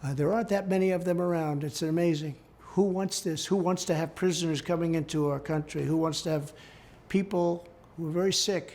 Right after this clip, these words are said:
coming into our country? People from mental institutions coming into our country? And come they will. They're coming by the thousands, by the tens of thousands.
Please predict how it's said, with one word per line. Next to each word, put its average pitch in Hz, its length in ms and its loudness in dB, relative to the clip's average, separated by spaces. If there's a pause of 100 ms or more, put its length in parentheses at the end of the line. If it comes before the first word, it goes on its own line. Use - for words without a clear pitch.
(120)
coming 160 260 -4
into 156 240 -4
our 143 80 -4
country? 143 400 -6
People 180 460 2
from 160 240 2 (340)
mental 196 460 2
institutions 131 840 -4
coming 151 280 0
into 156 280 -2
our 143 60 -4
country? 143 440 -6 (1500)
And 165 160 4
come 214 200 2
they 208 120 4
will. 196 360 4
They're 175 100 0
coming 202 360 0
by 180 180 0
the 165 120 -2
thousands, 160 680 0
by 147 160 -2
the 147 100 0
tens 156 380 -2
of 151 120 -4
thousands. 139 720 -6